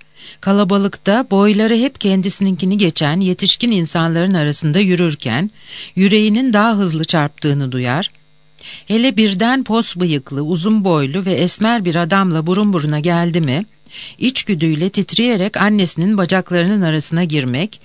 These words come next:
başını eteğinin altına sokmak isterdi. Casus açıklaması bir yana bırakılacak olursa, Refika Hanım'ın pek de payı yoktu oğlunun korkularında.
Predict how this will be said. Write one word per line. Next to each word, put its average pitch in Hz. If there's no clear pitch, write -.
başını 208
eteğinin 208
altına 180
sokmak 135
isterdi. 127
Casus 208
açıklaması 180
bir 226
yana 185
bırakılacak 165
olursa, 175
Refika 220
Hanım'ın 208
pek 262
de 180
payı 185
yoktu 220
oğlunun 143
korkularında. 135